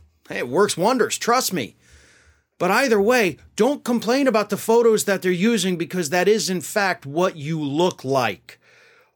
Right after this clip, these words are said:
Also, is that really, really where your mind should be right now? I mean, you got those horrendous indictments in Georgia this week. You got three other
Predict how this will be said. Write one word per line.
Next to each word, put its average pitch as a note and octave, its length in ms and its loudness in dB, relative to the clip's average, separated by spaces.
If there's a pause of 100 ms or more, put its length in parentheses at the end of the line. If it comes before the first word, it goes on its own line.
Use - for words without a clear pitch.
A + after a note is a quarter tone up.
Also, F#3+ 440 2
is E3+ 160 -2
that B3+ 220 0
really, G3 840 2 (380)
really A3+ 720 2
where G#3+ 200 2
your G3+ 200 0
mind F#3+ 420 0
should F#3 260 -2
be F#3 140 -2
right E3+ 320 0
now? D#3+ 460 -4 (640)
I D#3+ 100 -2
mean, F3+ 480 0 (440)
you D#3 100 -6
got B3 280 -2
those A#3 280 4
horrendous G3 500 2
indictments E3+ 560 -2
in C3+ 120 -6
Georgia G3 380 2
this F#3 220 0
week. F3+ 240 0
You D#3 80 -6
got C3+ 200 -2
three G3 360 0
other F#3+ 440 4